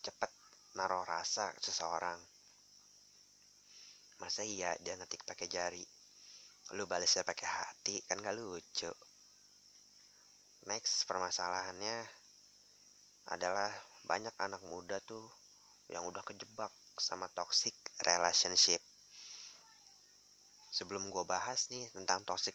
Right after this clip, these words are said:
relationship, lu harus tahu dulu tuh apa itu toxic relationship. Menurut sumber dari yang gua baca-baca, toxic relationship adalah hubungan yang tidak menyenangkan bagi diri sendiri atau orang lain. Hubungan ini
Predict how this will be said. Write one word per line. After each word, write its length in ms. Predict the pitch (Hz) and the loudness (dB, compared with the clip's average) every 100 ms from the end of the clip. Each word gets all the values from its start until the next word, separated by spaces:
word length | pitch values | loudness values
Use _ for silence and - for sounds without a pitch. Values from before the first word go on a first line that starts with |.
| - | 0
relationship, 640 | 87 87 90 - 80 - 123 - - - - - - - - - - 95 | 0 2 2 0 2 0 0 -6 -12 -8 -4 -6 -8 -14 -20 -18 -6 4
lu 80 | 117 | 6
harus 160 | 110 | 6
tahu 240 | - 92 85 | 4 2 2
dulu 160 | 98 113 | 0 2
tuh 80 | 117 | 6
apa 320 | 85 85 85 | 6 6 4
itu 160 | 85 - | -2 0
toxic 320 | 95 - - 95 | 0 0 -2 -2
relationship. 640 | 87 87 - 87 - 87 - - - - - - - | -2 -2 -4 -2 -4 -4 -10 -12 -10 -8 -12 -18 -12
Menurut 240 | 98 98 123 | -4 0 0
sumber 400 | - 110 104 101 - 98 - | 0 -2 0 0 0 -8 -8
dari 320 | 92 87 90 | -4 -2 -2
yang 80 | 90 | -4
gua 80 | 90 | -4
baca-baca, 720 | 90 87 82 82 - 101 113 - - - - - - - | -2 -4 -4 -4 -4 -6 -6 -10 -20 -20 -20 -20 -20 -2
toxic 400 | 98 95 - 131 - | 2 2 2 2 4
relationship 720 | 101 98 95 - 85 - 120 - | 6 6 6 4 4 2 4 6
adalah 320 | 92 87 104 | 8 10 8
hubungan 480 | 113 104 87 98 107 85 85 | 4 -2 0 2 2 0 -4
yang 160 | 90 | -4
tidak 240 | 92 95 90 | 0 0 0
menyenangkan 560 | 90 85 80 80 113 113 - | -6 -6 -4 -2 -4 -4 -4
bagi 240 | 87 101 | -2 6
diri 240 | 101 101 - | 8 10 8
sendiri 400 | 90 90 107 107 | 8 8 10 12
atau 240 | - 101 | 12 12
orang 240 | 95 90 | 12 12
lain. 320 | 87 87 90 85 - - - - - - - - - - - | 10 10 8 4 0 -8 -14 -20 -20 -20 -20 -20 -18 -8 -4
Hubungan 400 | 110 110 107 107 | 4 6 8 6
ini 400 | 98 104 107 | 4 0 0